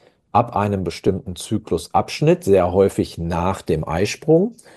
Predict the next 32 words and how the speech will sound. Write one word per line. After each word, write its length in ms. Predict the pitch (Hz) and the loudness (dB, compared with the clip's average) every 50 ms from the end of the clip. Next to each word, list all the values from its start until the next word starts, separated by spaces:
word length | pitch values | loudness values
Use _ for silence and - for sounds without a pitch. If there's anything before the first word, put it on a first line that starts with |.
| - - _ _ _ _ _ - | -20 -20 _ _ _ _ _ -4
wird 520 | 82 98 110 117 120 120 117 - - - 101 | 2 4 6 6 6 4 2 -4 -12 -12 -6
dieses 460 | 98 92 110 104 98 95 87 - 85 | 0 2 2 2 2 0 -2 -4 -4
Relaxieren 800 | 87 90 87 87 82 - - - - 151 170 196 170 139 104 87 | -2 -2 -2 -2 -4 -6 -8 -6 -2 0 0 2 2 0 0 0
der 140 | 80 90 80 | 0 -2 -2
Bänder 420 | 76 82 82 85 85 90 104 139 151 | -2 -2 -4 -4 -4 -4 -2 -2 -2
noch 180 | 120 104 - | -2 -4 -6
einmal 360 | - 90 98 101 95 95 90 | -6 -6 -6 -4 -4 -4 -4
sehr 220 | 82 82 82 80 78 | -4 -2 -4 -2 -4
wichtig. 360 | 107 110 - - 151 147 - | -4 -6 -2 0 -2 0 2
Das 200 | - 98 - - | 0 0 0 0
heißt, 240 | 113 104 104 104 - | 0 2 2 0 -2
ich 140 | 87 - - | -6 -4 0
werde 240 | 95 95 98 101 | 0 0 2 0
viel, 320 | 92 - - - 110 113 117 | -2 -4 -4 -2 0 0 0
viel 320 | 113 - 98 85 85 87 | -2 -4 -6 -6 -4 -4
weicher. 540 | 82 76 76 85 104 135 135 - 180 165 170 | -2 -2 0 0 0 -2 0 0 -2 -2 -2
Frauen, 560 | 165 - - 98 101 104 113 139 160 185 170 | -4 -8 -4 0 4 4 6 6 4 2 0
die 140 | 127 127 120 | 0 -2 -4
quasi 340 | 123 - 110 107 104 104 101 | -2 -2 0 0 0 -2 -4
kurz 300 | - - 131 135 131 - | 0 0 0 0 0 -2
vor 200 | - 123 110 - | -4 -4 -4 -4
einer 220 | 98 98 92 85 | -6 -8 -8 -6
Blutung 560 | 82 90 92 107 113 143 160 - 175 156 160 | -6 -4 -2 0 0 0 -2 -2 -2 -2 -4
stehen 420 | 160 - - - 135 143 156 160 147 - | -6 -4 -2 0 0 0 0 -2 -4 0
oder 260 | 120 131 139 131 123 | 0 0 2 0 -2
schwanger 400 | 120 123 - 127 135 139 120 95 | -4 -4 -6 -4 -4 -4 -4 -6
sind, 300 | 76 80 73 76 76 - - - - - - _ _ _ _ _ _ - | -6 -8 -10 -10 -12 -16 -20 -20 -20 -20 -20 _ _ _ _ _ _ -6
kann 180 | - 113 110 | -2 0 2
man 300 | 113 110 110 113 117 110 - - _ | 2 2 2 0 0 -2 -6 -6 _
extrem 580 | - 117 113 - - - - 104 120 127 135 139 | 0 0 0 -2 -4 -2 0 2 4 4 2 2
schlecht 380 | 135 - 117 117 120 120 - | 0 2 2 2 2 0 -4
manipulieren. 920 | 113 104 101 101 113 110 107 - - 110 98 110 123 127 120 92 76 64 | -2 -2 0 0 -2 -2 -4 -2 0 2 4 6 6 4 4 2 -2 -8